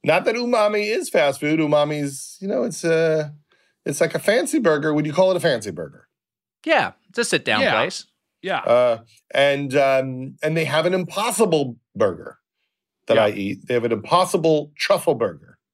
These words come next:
Speaker 1: wh-, which
Speaker 2: Which
Speaker 1: I think is very good.
Speaker 3: Yeah.
Speaker 2: Mm. So you
Speaker 3: This,
Speaker 2: like the
Speaker 3: this
Speaker 2: truffles?
Speaker 1: I will go for a truffle. I am not afraid to order a truffle.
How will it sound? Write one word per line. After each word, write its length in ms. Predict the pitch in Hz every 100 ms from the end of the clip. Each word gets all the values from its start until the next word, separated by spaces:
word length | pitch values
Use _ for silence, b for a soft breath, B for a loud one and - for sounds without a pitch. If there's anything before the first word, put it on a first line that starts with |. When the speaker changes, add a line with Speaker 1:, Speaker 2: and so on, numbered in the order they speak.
| _ _ _ _ _ _ _ _
Speaker 1:
wh-, 180 | - -
which 180 | 139 131
Speaker 2:
Which 40 |
Speaker 1:
I 220 | 147 160 202
think 160 | 170
is 140 | 147 117
very 260 | 143 160
good. 320 | 156 226 185 - _ _ _ _ _ -
Speaker 3:
Yeah. 280 | 135 127 147
Speaker 2:
Mm. 400 | 123 90 80 - _ _ _
So 140 | - -
you 60 |
Speaker 3:
This, 40 | 185
Speaker 2:
like 100 | 208
the 60 | 220
Speaker 3:
this 80 | 208
Speaker 2:
truffles? 540 | 190 101 78 - - _ _ _ _ _ _ _ _ _ - - -
Speaker 1:
I 180 | 127 156
will 180 | 175
go 200 | 160 170
for 240 | 170 170 160
a 60 |
truffle. 540 | 147 160 147 185 196 -
I 100 | 123
am 160 | 135 143
not 160 | 143 139
afraid 400 | - 151 143 135
to 100 | 139
order 260 | 135 131
a 60 | 127
truffle. 500 | - 131 151 160